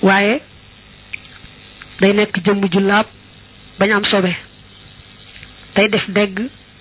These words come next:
bañ a nekk luy yëngatu yi dem ak a dikk. Te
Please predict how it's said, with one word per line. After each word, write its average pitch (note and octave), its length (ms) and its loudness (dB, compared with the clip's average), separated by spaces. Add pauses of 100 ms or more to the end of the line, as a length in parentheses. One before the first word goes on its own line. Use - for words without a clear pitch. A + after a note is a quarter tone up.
(200)
bañ G3 120 2
a G3+ 40 2
nekk G#3 200 0
luy G#3 280 2 (400)
yëngatu G3+ 340 2
yi F#3+ 40 0
dem G3 140 2
ak G3 100 -2
a G#3 40 2
dikk. F#3 220 -2 (1300)
Te G3 80 2